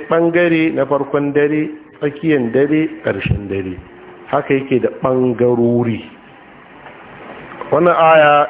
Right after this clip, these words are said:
ita ce ta ɗari da tamanin da takwas a cikin Suratul Baqara. Sai sa ana cewa rana ta faɗi,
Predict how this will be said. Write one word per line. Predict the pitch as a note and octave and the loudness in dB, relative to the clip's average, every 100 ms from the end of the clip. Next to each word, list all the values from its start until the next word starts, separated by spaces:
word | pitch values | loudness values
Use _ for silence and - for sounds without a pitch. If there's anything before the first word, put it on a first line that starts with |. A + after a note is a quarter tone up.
| - | -4
ita | D3+ D#3+ | -6 -6
ce | D3+ | -6
ta | C3 D#3 | -6 -4
ɗari | D#3+ C#3 C#3+ | -2 0 0
da | C#3 | -2
tamanin | - B2 B2 A#2+ C3 C#3+ C#3+ | -2 -2 -2 -2 0 -2 -2
da | B2 | -4
takwas | D3 C#3+ C#3+ C3+ - | -4 -2 -2 -2 -6
a | C3 | -10
cikin | B2 - C3 | -8 -2 -2
Suratul | B2+ - C#3 C3+ C#3 G#2+ | -2 -2 0 0 -2 -4
Baqara. | G2+ - G2+ F2 - - - - - - | -4 -4 -4 -4 -18 -20 -20 -20 -20 -14
Sai | - D#3 | -2 -2
sa | D#3 D#3 | 2 2
ana | F#3 F3 | 4 2
cewa | - E3 D3 C#3 | 2 0 2 4
rana | C#3 C#3+ C#3+ C#3+ | 2 0 0 -2
ta | C#3 C#3+ C#3 | 0 0 0
faɗi, | C#3+ D3 C#3+ | 2 2 0